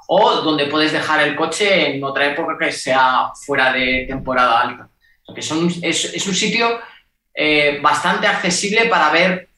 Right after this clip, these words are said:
cosas muy interesantes. Otra cosa es que luego te lo quieras currar más y quieras andar y entonces pues ya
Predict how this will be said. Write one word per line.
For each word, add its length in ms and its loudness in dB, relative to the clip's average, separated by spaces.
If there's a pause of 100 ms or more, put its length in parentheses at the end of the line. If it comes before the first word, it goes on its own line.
(140)
cosas 340 0
muy 280 4
interesantes. 680 -2
Otra 160 -4
cosa 220 0
es 60 -2
que 60 0
luego 240 2
te 80 -2
lo 120 0
quieras 340 -2
currar 320 0
más 400 0 (380)
y 100 -8
quieras 300 2
andar 460 2
y 60 -6
entonces 380 -8
pues 140 -14
ya 480 2